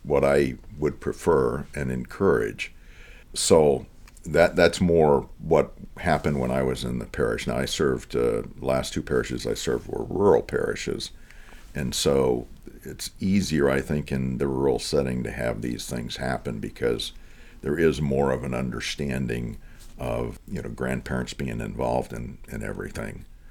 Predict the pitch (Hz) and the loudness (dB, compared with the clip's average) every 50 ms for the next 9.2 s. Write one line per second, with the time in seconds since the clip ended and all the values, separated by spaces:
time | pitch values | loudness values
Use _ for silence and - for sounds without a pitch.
0 | - - - - - - - 60 53 53 - - 69 67 65 67 73 71 67 67 | -20 -20 -20 -20 -16 -12 -10 -8 -8 -8 -6 -4 -4 -4 -2 -2 0 2 4 4
1 | 65 64 65 65 52 - - 65 62 62 - 55 - - - - - - - - | 4 2 2 -2 -4 -6 -8 -6 -6 -4 -6 -8 -8 -10 -14 -18 -18 -20 -20 -20
2 | - - - - - - - - - - - - - - 120 104 92 85 71 - | -20 -20 -20 -20 -20 -20 -20 -20 -20 -20 -20 -18 0 4 6 6 8 6 4 2
3 | 80 80 76 71 69 67 67 71 76 73 - - 78 67 62 62 62 64 - 50 | 0 0 2 2 4 4 4 4 4 2 0 -2 -2 -2 0 0 0 -2 -4 -6
4 | - - - - 73 76 80 82 80 76 - - - - - - 62 65 67 64 | -10 -16 -14 -8 -2 4 6 8 8 6 4 0 -6 -4 -2 0 0 0 0 -2
5 | 62 58 57 55 - - 50 55 52 50 52 - - - - 57 53 55 55 53 | -4 -6 -6 -6 -6 -4 -4 -2 -2 -4 -6 -8 -8 -6 -4 -4 -4 -4 -6 -6
6 | 50 - - - - 55 58 - - 67 64 58 55 - 60 55 52 50 - - | -8 -10 -10 -8 -6 -6 -6 -6 -6 -6 -6 -6 -6 -4 -4 -4 -4 -4 -8 -10
7 | - - - - - - - - - - - 62 62 - - - 65 62 58 55 | -14 -14 -12 -12 -10 -10 -10 -10 -8 -6 -6 -4 -6 -6 -6 -6 -4 -4 -4 -6
8 | 57 55 50 - - - - 57 57 58 60 - - - - 69 64 55 55 57 | -8 -10 -12 -12 -12 -12 -10 -10 -10 -10 -12 -14 -6 -2 0 2 2 2 0 -2
9 | - - - - | -4 -6 -8 -10